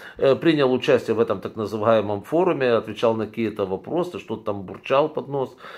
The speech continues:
что-то там шипел, сипел, пыхтел, рассказывал. И это выглядело довольно натурально. Понятно, что все знали, что это двойник, но тем не менее воспринимали его как Путин. И для россиян, по-моему, вообще там, там аут. Им все равно, кто у них президент.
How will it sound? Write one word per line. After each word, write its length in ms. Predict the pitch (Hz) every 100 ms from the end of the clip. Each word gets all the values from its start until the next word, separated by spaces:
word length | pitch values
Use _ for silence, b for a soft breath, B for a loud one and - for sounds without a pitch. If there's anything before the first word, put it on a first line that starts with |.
| B
что-то 260 | - 110 117
там 180 | 104 98
шипел, 420 | 123 - 135 107
сипел, 520 | - 113 - 135 120
пыхтел, 640 | 117 101 - 143 135 123 - B B
рассказывал. 920 | - 107 - 147 143 123 120 117 107 B B B _ -
И 180 | 120
это 220 | 131 135 143
выглядело 600 | 156 143 151 135 135 120
довольно 400 | 135 131 131 120
натурально. 640 | 117 120 147 196 143 107
Понятно, 460 | 120 131 113 -
что 200 | 101 104
все 260 | 95 - 151
знали, 280 | 110 110 101
что 180 | - 113
это 160 | 151
двойник, 500 | 185 226 254 302 -
но 140 | 254 254
тем 220 | 196 180
не 80 | 165
менее 300 | 165 156 135
воспринимали 640 | 117 120 117 120 123 113
его 200 | 107 107
как 240 | 113 -
Путин. 380 | - 98 98 98
И 40 |
для 180 | 110 120
россиян, 480 | 120 - 123 139 131
по-моему, 440 | 117 104 104 101
вообще 280 | 95 92 -
там, 240 | - 73 - _ B B B
там 220 | 143 113
аут. 240 | 69 65 -
Им 100 | -
все 180 | - 95
равно, 260 | 82 78
кто 160 | - 78
у 40 |
них 180 | 78 78
президент. 640 | 98 101 123 135 160 120